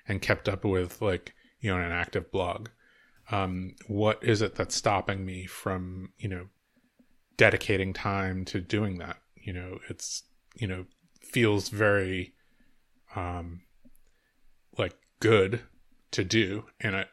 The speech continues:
feels like it's correlated with professional success. So why haven't I done it, right? And it's like, "Hey, we need to, we, I need to, to make those changes," right? So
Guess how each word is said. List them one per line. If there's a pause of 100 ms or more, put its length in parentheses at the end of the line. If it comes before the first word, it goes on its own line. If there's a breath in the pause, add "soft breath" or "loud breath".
feels
like
it's
correlated
with
professional
success. (380 soft breath)
So
why
haven't
I
done
it, (400)
right? (260)
And
it's
like, (440)
"Hey,
we
need
to, (1000 soft breath)
we, (140)
I
need
to,
to
make
those
changes,"
right?
So